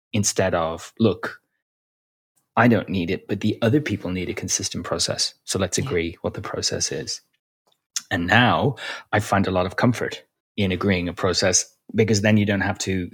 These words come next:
Speaker 1: think about how are we going to do this repetitive thing. We've designed it. We could always improve it, but we're not starting from scratch. And we all know what we're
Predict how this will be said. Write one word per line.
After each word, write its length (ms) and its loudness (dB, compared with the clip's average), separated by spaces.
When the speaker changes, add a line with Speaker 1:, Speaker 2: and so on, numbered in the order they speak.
Speaker 1:
think 180 0
about 160 2
how 160 2
are 100 2
we 60 -2
going 220 -2
to 100 -12
do 180 0
this 220 -4
repetitive 500 -4
thing. 280 2
We've 220 -2
designed 440 0
it. 140 -2
We 160 -2
could 140 -4
always 200 -2
improve 400 0
it, 140 -2
but 140 0
we're 100 4
not 80 -2
starting 380 -4
from 180 -10
scratch. 640 -10
And 440 -4
we 140 0
all 180 0
know 200 0
what 240 -4
we're 160 -2